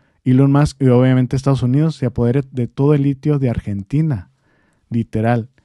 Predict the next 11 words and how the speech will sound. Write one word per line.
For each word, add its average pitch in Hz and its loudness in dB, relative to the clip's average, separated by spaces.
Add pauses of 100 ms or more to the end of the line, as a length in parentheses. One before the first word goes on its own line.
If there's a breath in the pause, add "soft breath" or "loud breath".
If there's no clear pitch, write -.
(760)
Y 123 2
pues 117 -4
a 120 0
lo 120 0
mejor 127 -2
si 151 2
antes, 139 2
eh, 113 -4 (640)
eh, 110 -4
lo 123 -4
estaba 120 0